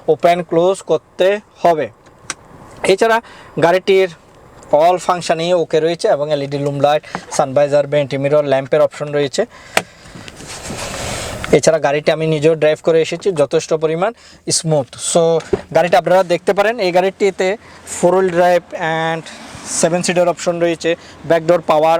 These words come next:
অকটেন ড্রিভেন, থ্রি সিক্সটি ক্যামেরা, ফুললি লোডেড গাড়ি আমি বলতে পারি, ফুললি লোডেড একটি গাড়ি। So আপনারা এই গাড়িটি দেখতে পারেন, নিশান এক্সটেল নিউ শেপ।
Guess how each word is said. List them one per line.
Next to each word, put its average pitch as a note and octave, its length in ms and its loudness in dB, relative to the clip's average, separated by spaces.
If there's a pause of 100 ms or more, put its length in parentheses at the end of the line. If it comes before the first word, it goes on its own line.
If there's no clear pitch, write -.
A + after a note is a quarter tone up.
অকটেন E3 300 -2
ড্রিভেন, D#3+ 240 0 (100)
থ্রি D#3 200 -2
সিক্সটি E3+ 320 -2
ক্যামেরা, D3+ 260 -2 (380)
ফুললি G#3+ 280 2 (120)
লোডেড G3+ 300 2
গাড়ি F3+ 200 2
আমি E3+ 80 -6 (100)
বলতে D#3+ 220 -2
পারি, E3 120 -2 (120)
ফুললি E3 360 0
লোডেড D#3 300 0
একটি E3 220 -6
গাড়ি। E3 140 0 (480)
So E3 100 2 (320)
আপনারা D#3+ 240 0 (120)
এই E3 100 -4
গাড়িটি D#3+ 220 -2 (100)
দেখতে D#3 160 -2
পারেন, F#3 200 0
নিশান E3+ 280 -2
এক্সটেল - 280 -2 (720)
নিউ F3+ 120 2 (100)
শেপ। E3+ 140 0